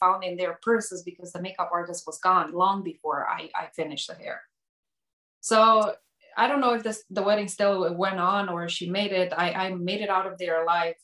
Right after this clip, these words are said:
I didn't get paid. Um, I lost half of my clientele after that experience. She told everyone I suck and they should never come back to my chair. Uh, gave a notice at the salon. Um, and I said, "I'm not turning back to hair. Uh, this is a sign from God that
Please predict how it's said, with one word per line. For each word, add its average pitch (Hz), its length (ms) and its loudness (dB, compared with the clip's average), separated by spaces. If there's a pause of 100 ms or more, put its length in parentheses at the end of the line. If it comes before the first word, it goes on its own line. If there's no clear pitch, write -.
I 170 120 -10 (120)
didn't 185 240 -4
get - 200 -6
paid. 170 460 0
Um, - 280 -2
I 175 100 0
lost 180 280 4
half 208 160 2
of 208 80 -6
my 180 140 -2
clientele 170 480 -4
after 160 320 -2
that 160 320 -2
experience. 165 720 -6
She 170 160 -10
told 156 240 -6
everyone 156 540 -2 (120)
I 151 100 -4
suck 160 400 -2
and 156 220 -8
they 156 100 -4
should 151 200 -6
never 156 180 -10
come 156 220 -8
back 147 240 -6
to 156 80 -12
my - 80 -10
chair. 175 500 -4 (580)
Uh, 170 240 4
gave 202 240 0
a 214 60 2
notice 190 360 0
at 175 100 -8
the 185 80 -6
salon. 175 540 0 (180)
Um, 151 520 -2 (320)
and 170 300 -6
I 165 120 -2
said, 160 260 -4
"I'm 165 200 -2
not 160 320 -2
turning 160 360 -4
back 151 240 -4
to 175 100 -10
hair. 170 420 -4
Uh, - 140 -6
this 180 180 -4
is 208 220 -8
a 226 80 0
sign 180 360 0
from 170 180 -6
God 156 320 2
that 156 160 -6